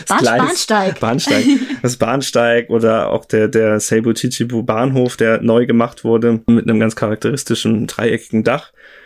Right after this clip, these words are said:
Speaker 1: Ähm, Szenen aus dem Opening, wo die Charaktere einfach nur herumfahren. Das ist ein bisschen weniger spannend. Gibt auch so Sachen wie der Hitsudiyama Koen Shiba Sakura no Oka. Da kommen wir später nochmal drauf. Ähm, was im Anime eben nicht mit,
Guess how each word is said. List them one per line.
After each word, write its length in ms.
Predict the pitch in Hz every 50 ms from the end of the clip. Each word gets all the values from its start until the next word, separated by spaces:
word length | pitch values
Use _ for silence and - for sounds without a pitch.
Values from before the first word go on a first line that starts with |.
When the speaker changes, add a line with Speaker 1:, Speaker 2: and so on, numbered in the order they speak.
| - _ -
Speaker 1:
Ähm, 760 | - 110 110 113 110 113 110 110 - - - - - 98 82 85
Szenen 380 | - - - 110 113 120 110 101
aus 100 | 110 -
dem 160 | - 113 87
Opening, 540 | 117 113 - - 117 113 110 113 113 113 107
wo 280 | 110 110 110 107 107 - - - - - - _ _ _ _ -
die 400 | - - - - - 127 135 117
Charaktere 460 | - - 117 110 - - 120 123 -
einfach 180 | - 113 - 120
nur 120 | 113 117
herumfahren. 500 | 113 113 113 120 135 131 - 117 120 123
Das 120 | 143 151 -
ist 200 | 170 165 - -
ein 100 | _ _
bisschen 460 | - 156 160 - 139 120 113 - 60 -
weniger 500 | - - - - 120 120 127 120 117 117
spannend. 540 | 117 - - - 107 117 113 117 113 110 -
Gibt 180 | - 147 151 -
auch 80 | 135
so 100 | 131 135
Sachen 200 | 127 123 123 120
wie 60 | 120 113
der 100 | 117 113
Hitsudiyama 680 | - 127 - - 123 120 120 120 117 117 117 117 113
Koen 440 | - - 135 143 131 123 120 117 113
Shiba 340 | - - 127 123 127 117
Sakura 420 | 113 113 113 - - 143 123 117 110
no 120 | 107 107 101
Oka. 420 | - 147 135 - - - - - - _ _ _
Da 80 | - -
kommen 220 | - - 123 113
wir 40 | 113
später 280 | - - - 131 131 113
nochmal 220 | 110 110 104 110
drauf. 280 | - - - - 131 - - - - - - - - -
Ähm, 160 | - 107 110
was 140 | 113 113 -
im 80 | 131 98
Anime 360 | - 117 131 135 127 123 113
eben 440 | 80 110 113 113 117 117 113 - -
nicht 460 | - - - - 117 127 135 127 -
mit, 420 | 127 117 117 - - - - -